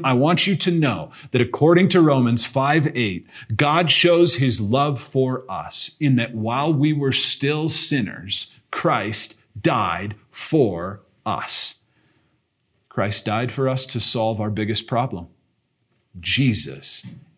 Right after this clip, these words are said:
is greater than sin. Our Father in heaven, we thank you for the reminder from this text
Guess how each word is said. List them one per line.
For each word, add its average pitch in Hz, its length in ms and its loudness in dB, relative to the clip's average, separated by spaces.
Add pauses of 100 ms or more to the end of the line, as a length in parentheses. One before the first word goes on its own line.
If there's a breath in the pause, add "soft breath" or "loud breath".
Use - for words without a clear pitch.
is 92 220 -2
greater 87 840 -8 (280)
than - 300 -16
sin. - 540 -4 (1600)
Our - 140 -4
Father 104 340 -4
in 98 120 -6
heaven, 87 320 -10 (720 loud breath)
we 110 100 2
thank 131 400 0
you 95 140 -2
for - 180 -4
the 107 140 0
reminder 104 680 2
from 107 280 0
this 151 260 4
text - 520 -2